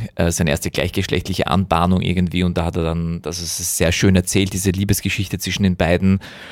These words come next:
Und dann, wie dann halt der Brief von, von ihm kommt, ähm,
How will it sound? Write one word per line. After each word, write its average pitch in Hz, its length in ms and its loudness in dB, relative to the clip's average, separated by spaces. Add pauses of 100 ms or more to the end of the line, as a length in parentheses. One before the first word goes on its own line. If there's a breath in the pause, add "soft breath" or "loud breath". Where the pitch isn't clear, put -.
(220 loud breath)
Und 92 640 4
dann, 90 480 2
wie 92 120 -2
dann 90 180 0
halt 85 180 -2
der 90 60 4
Brief 95 320 -6
von, 85 440 0
von 87 220 0
ihm 87 180 0
kommt, 85 540 0
ähm, 82 600 2